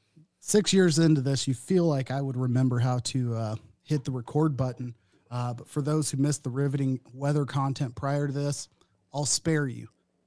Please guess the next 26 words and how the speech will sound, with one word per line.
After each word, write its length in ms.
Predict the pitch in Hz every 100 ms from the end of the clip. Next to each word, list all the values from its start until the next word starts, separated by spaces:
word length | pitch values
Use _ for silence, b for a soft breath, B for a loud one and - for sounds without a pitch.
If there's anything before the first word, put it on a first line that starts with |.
| _ _ _ _ _ _
I 220 | 147 175 202
need 260 | 185 185
y'all 360 | 151 147 143 143
to, 480 | - 139 139 135 131
um, 400 | 127 120 123 104 _ _ _ _ _ _ _ _ _ _ _ - -
pass, 420 | - 151 151 -
not 180 | 208 185
pass 300 | 139 131 -
judgment, 420 | - 139 - 120 -
but 120 | 143
I, 100 | 165
I 100 | 175
need 200 | 185 208
a 40 | 175
ruling, 580 | 135 147 127 107 - - -
if 160 | 120
you 100 | 117
will. 1600 | 110 113 - _ _ _ _ _ _ _ _ _ _ _ _ - 131
Um, 640 | 131 131 127 120 117 117
there's 260 | 131 139 131
been 240 | - 147
some 160 | 147 143
going 300 | 151 165 175
on, 220 | 160 147 -
goings 340 | 175 185 160
on 380 | 147 143 151